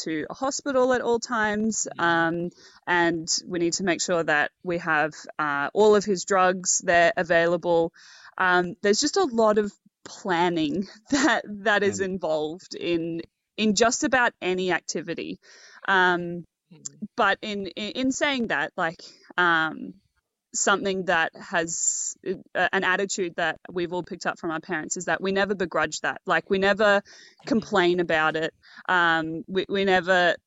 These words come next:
Speaker 1: you know, get angry or annoyed at Hamish for these limitations. That's, that's just our life, you know, that's just something that, that we've
Speaker 3: Mm-hmm.
Speaker 1: accepted and, um, and we just work around it. I,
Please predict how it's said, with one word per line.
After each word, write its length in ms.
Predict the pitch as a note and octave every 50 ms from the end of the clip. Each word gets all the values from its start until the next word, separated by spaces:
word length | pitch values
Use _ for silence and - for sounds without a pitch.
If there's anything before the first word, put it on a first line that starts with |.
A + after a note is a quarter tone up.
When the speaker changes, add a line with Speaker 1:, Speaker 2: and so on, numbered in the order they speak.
| _ _ _
Speaker 1:
you 140 | - G#3 G3
know, 260 | F3 D#3+ D3+ E3+ F#3 - - - - - - _
get 180 | - G#3+ F#3 - -
angry 540 | F3+ G3 G#3 G#3+ A3+ G#3 G#3+ G#3+ G#3 G3+ G3
or 140 | G3 F#3 F#3
annoyed 460 | F#3+ F#3+ F#3+ F#3+ G3 G3 G#3 G3+ G3
at 100 | F3+ -
Hamish 520 | G3 G#3+ F#3 F#3+ F#3 F3+ F3 F#3 - -
for 140 | - - F#3
these 200 | F3 F#3 F#3+ F3+
limitations. 640 | F#3+ F3 F3+ E3+ - G3 F3 F3+ - F#3 E3 E3 - -
That's, 300 | G3 F#3 - - - - _ _ _ _ _
that's 220 | - A3+ - - -
just 200 | C4 A#3+ - G#3
our 140 | E3 D3+
life, 320 | E3 F#3 E3+ B2+ - - -
you 60 | F#3+
know, 120 | F3 E3
that's 280 | D#3+ E3+ E3+ - - -
just 180 | A#3+ C4 - -
something 460 | - A3+ G#3+ - G#3+ G3+ G3+ G3 F3 -
that, 220 | G3 F3+ D#3+ -
that 160 | F#3+ F#3 - E3
we've 160 | F3+ E3+ E3
Speaker 3:
Mm-hmm. 80 | E3 F3
Speaker 1:
accepted 600 | C#3+ - - G3 - D3+ - - E3+ E3 D#3 E3
and, 200 | E3 E3+ F3 - - - - - - - - - -
um, 560 | F#3 F3+ F3 E3 D#3 D3+ D3+ D3+ D#3 A#3+ - - - _ _ _ _ _ _ _ _ _ _
and 260 | E3+ F3+ F3 F3 E3
we 100 | F3 E3+
just 320 | E3+ - F3+ E3+ - - -
work 280 | F3+ G3 F3+ F3 -
around 280 | F#3+ E3 D#3+ F3 G3+ D#3
it. 80 | D3+ -
I, 220 | D#3+ E3 E3